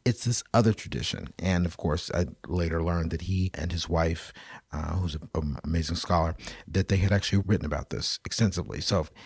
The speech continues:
uh, I mean, he, this was something he knew in a very sort of profound sense, and I, it was an education for me. So I think, you know, there are challenges that every translator faces, and part of that is the limitations that we bring based on our own,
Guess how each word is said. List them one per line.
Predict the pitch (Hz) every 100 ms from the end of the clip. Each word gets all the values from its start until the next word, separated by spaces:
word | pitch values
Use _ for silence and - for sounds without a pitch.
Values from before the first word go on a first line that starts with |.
| - _
uh, | - 67
I |
mean, | 101
he, | 95
this | 98 95
was |
something | 87 92
he | 87
knew | 95 85 82 71 - -
in | -
a | 80
very | 78 82
sort | -
of | 73
profound | - - - 85 78
sense, | - - - - - - -
and | 98 90
I, | -
it | 90
was | 90 87
an | 90
education | 80 - 90 - 85
for | -
me. | 69 71 - - - -
So | 170
I | 147
think, | 180 202 - -
you | 120
know, | 117 104
there | 92 104 85
are | 104 - - -
challenges | - 135 120 101 98
that | 87 -
every | 131 135
translator | - 110 92 85 71
faces, | - 78 78 - 67 - - -
and | - 113
part | 151 190
of |
that | 175 151
is | 120 120
the | 117
limitations | 113 113 113 113 107 98 98
that | 104 73
we | 90
bring | 110 85 90 82 92 - - - 85
based | 104 104 98
on | 98
our | 87
own, | 92 101 101 90